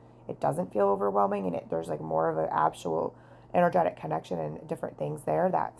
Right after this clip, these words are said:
fit and feel really nice personally. Um, but I believe that it is absolutely a responsibility factor because a lot of times when we have clutter, we have stuff sho-, shoved under the bed, shoved in the closet, shoved in places.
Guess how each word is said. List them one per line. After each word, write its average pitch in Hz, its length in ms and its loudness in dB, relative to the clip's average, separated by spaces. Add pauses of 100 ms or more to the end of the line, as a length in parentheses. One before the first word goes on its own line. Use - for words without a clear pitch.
(140)
fit 156 240 0
and 151 140 -10
feel 156 220 -4
really 151 200 -2
nice 147 380 -2
personally. 285 540 -2 (580)
Um, 180 580 4 (420)
but - 120 2
I 202 180 10
believe 196 400 0
that 175 200 6
it 160 100 -2
is 170 240 0
absolutely 170 680 4
a 165 80 2
responsibility 156 760 0
factor 151 420 2
because 156 320 -8
a 170 100 0
lot 165 240 8
of 170 80 -4
times 170 240 -4
when 160 80 -10
we 160 100 -4
have 151 120 -2
clutter, 165 360 2
we 156 100 0
have 151 120 -2
stuff - 240 0
sho-, - 380 4
shoved 170 280 6
under 160 200 2
the 156 60 0
bed, 156 260 8 (260)
shoved 170 460 8
in 170 160 -2
the 165 60 -4
closet, 156 500 4
shoved 170 340 4
in 160 120 -4
places. 156 400 0